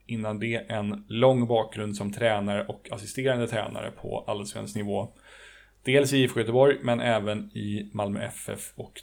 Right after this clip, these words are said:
Trelleborgs F F. Alfs koppling till Afonso Alves består av att han var assisterande tränare i Malmö F F från tjugohundratre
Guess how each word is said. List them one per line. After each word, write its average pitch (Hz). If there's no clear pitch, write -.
Trelleborgs 120
F 107
F. -
Alfs 127
koppling 123
till 123
Afonso 123
Alves 131
består 113
av 110
att 110
han 107
var 101
assisterande 113
tränare 101
i 101
Malmö 104
F -
F 101
från 101
tjugohundratre 107